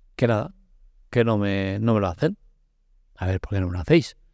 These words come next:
Tu cuenta ha sido bloqueada por, por supuesto fraude o por, eh, malas intenciones o no sé qué historias.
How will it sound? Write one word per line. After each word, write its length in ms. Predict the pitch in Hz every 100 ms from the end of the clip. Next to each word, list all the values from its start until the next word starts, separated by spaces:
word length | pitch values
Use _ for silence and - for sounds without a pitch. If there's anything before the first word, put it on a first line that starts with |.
| _ _ _ _ _
Tu 120 | -
cuenta 200 | 127 151
ha 40 | 120
sido 180 | 127 113
bloqueada 400 | 113 123 147 127
por, 540 | 110 110 107 104 104
por 920 | - 110 107 104 101 104 104 117 117
supuesto 800 | 107 - 110 127 127 - 131 117
fraude 480 | - 131 131 143 135
o 180 | 113 104
por, 600 | 110 104 104 101 101 - _ _ _ -
eh, 760 | 117 110 107 104 101 101 101 98
malas 300 | 101 117 107
intenciones 460 | 110 104 92 120 107
o 40 |
no 80 | 101
sé 100 | 98
qué 60 | 98
historias. 420 | - 95 98